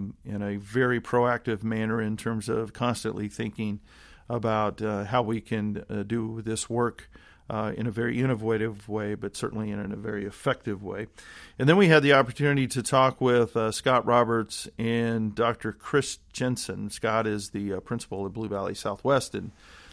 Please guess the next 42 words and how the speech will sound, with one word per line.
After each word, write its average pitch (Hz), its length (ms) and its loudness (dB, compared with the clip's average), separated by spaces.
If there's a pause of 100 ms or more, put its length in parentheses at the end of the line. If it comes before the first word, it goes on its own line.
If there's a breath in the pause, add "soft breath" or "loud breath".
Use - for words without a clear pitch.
(220 loud breath)
um, 107 520 -6
thankfully, 120 760 2 (220)
Chris 120 220 -4
Jensen 117 500 0
is 107 180 -2
a 110 100 -4
teacher 135 380 0
for 110 260 0
us, 107 280 0
although 113 240 0
he, 113 340 -2
he's 110 300 -8
a, 104 220 -6 (540 loud breath)
a 104 340 -6
M 135 200 4
D 127 320 2
and 110 180 2
certainly 123 340 -2
could, 113 340 -2
uh, 104 320 0
have 113 400 -2
another 110 320 0
path 117 480 0
of 101 240 -4
passion 127 520 -2 (360 loud breath)
for 117 440 0
his 117 200 -2
work, 120 380 4
but 110 220 0
we're 110 160 -2
so 120 180 -2
thankful 113 380 -4
that 110 160 -2
he's 104 100 -6
spending 107 360 -2
time 110 200 -2
with 104 160 -4
our 107 120 -4
students, 104 520 -4
teaching 107 380 -6
them. 101 240 -2
And, 101 160 -4